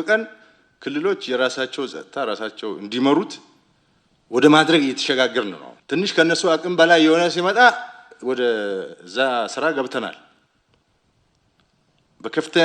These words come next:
ደረጃ ደግሞ ጠላት አዳክመናል።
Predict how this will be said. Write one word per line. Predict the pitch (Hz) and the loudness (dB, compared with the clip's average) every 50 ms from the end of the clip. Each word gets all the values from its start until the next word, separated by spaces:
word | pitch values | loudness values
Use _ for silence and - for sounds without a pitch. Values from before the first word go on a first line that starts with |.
| 156 | 6
ደረጃ | 151 156 156 165 165 175 170 170 | 6 4 4 4 4 4 4 4
ደግሞ | 170 185 185 190 208 226 240 269 - - - - _ _ _ _ _ _ _ _ _ _ _ _ _ _ _ _ _ _ _ _ _ _ | 4 2 0 2 2 0 0 0 -4 -8 -16 -20 _ _ _ _ _ _ _ _ _ _ _ _ _ _ _ _ _ _ _ _ _ _
ጠላት | - 123 127 175 185 - - | 0 2 4 4 4 2 -2
አዳክመናል። | 117 113 113 107 120 113 110 104 98 87 80 90 - | -6 -6 -2 -2 -2 -2 -2 -6 -12 -12 -12 -16 -20